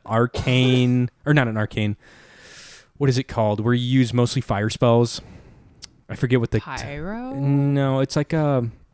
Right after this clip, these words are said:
Speaker 2: Pyrokinetic?
Speaker 1: I forget what it is. It's a certain class of wizard. Anyways, I have a feat that I can use that I've n-, never used, where if I'm casting a certain spell that uses fire and it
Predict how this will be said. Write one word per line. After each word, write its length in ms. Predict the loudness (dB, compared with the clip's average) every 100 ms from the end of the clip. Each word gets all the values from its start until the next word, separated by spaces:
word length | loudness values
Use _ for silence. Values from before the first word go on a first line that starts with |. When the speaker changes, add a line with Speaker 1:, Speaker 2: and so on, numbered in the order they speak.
| _ -8
Speaker 2:
Pyrokinetic? 840 | -6 -6 -8 -12 -10 -8 -4 0
Speaker 1:
I 80 | 2
forget 280 | 4 4 6
what 140 | 6
it 80 | 6
is. 140 | 4
It's 100 | 2
a 60 | 0
certain 360 | 2 2 2 -2
class 600 | -2 0 2 0 -4 -8 -6
of 140 | -4
wizard. 500 | -2 -2 -2 -6 -8 _
Anyways, 600 | 2 6 8 6 4 4 4
I 180 | 8
have 200 | 8 8 6
a 60 |
feat 420 | 2 2 2 4 4
that 100 | 4
I 100 | 4
can 220 | 2 4
use 360 | 8 8 8
that 120 | 2 0
I've 100 | 0
n-, 200 | -6 -8 0
never 380 | 4 6 6
used, 520 | 4 8 8 8 4 -8 -20 -20 -4 6
where 120 | 6
if 100 | 6
I'm 120 | 2
casting 540 | 0 0 0 0 0
a 80 | 0
certain 400 | 0 0 0 -2
spell 440 | -4 -2 0 2 2
that 140 | 0
uses 320 | 0 0 0 -2
fire 560 | 0 2 2 0 -2 -4
and 420 | 0 2 2 0
it 140 | -4